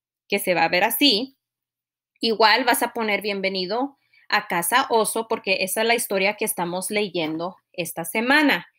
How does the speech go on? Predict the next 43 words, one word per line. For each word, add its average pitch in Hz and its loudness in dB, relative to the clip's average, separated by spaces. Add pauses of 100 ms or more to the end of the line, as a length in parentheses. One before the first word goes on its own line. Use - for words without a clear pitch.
(300)
Entonces, 247 -2
tú 339 0
vas 349 2
a 330 -4
poner 196 -2 (100)
bienvenido 233 0
a 277 2
Casa 262 0
Oso 220 -2 (580)
y 254 0
vas 285 4
a 330 4
poner 294 4
allí 247 4
los 262 2
personajes 269 2
de 254 2
este 233 -4
cuento 311 0
y, 254 0
y 220 -6
quién 349 0
son 359 -2
los 349 -2
personajes 247 0
o 202 -8
quién 262 2
es 294 2
el 294 0
personaje 254 0
principal. 226 2 (340)
Y 226 -2
debajo 269 4
de 262 6
esa, 233 0
de 226 4
ese 311 0
cuadro, 220 4 (240)
ahí 220 2
lo 302 2
vas 214 0
a 226 -2
dibujar 202 -6